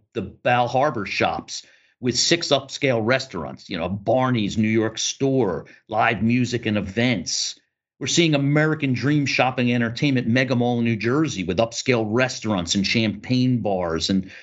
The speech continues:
upscale retailers like Tiffany's and Saint Laurent and more.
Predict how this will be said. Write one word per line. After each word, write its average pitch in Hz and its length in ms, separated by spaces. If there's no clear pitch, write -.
upscale 139 460
retailers 123 760
like 95 240
Tiffany's 101 720
and 90 180
Saint 123 340
Laurent 117 440
and 101 160
more. 107 500